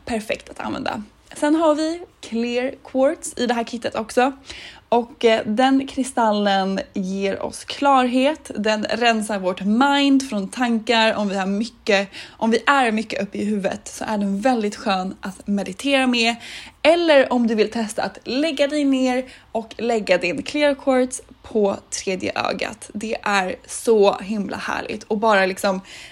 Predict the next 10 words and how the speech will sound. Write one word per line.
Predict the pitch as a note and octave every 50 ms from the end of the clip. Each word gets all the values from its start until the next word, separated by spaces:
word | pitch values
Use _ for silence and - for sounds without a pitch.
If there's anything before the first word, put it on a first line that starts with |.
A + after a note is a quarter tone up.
| - _ _
andas, | - B3+ B3+ A#3+ A#3 A3+ G#3+ A3+ A3+ A#3 A#3 - - -
fokusera | - B3 A3+ - - B3+ A#3 A3 A3
på | G#3+
den | A#3 G#3+ G3+
kristallen. | G3+ - G3+ G3 - A3+ G#3+ G3+ G3+ G3+ G3 G3 F#3+ F#3+ F#3 F#3 - _ - - - _ _ _
För | - A3+
att | - G3+ - _ _
det, | - A3+ G#3+ G#3 G3+ - -
för | - A3+
mig | G#3+ G#3+ C4+ E4 D#4 B3 A3+ G3 G#3+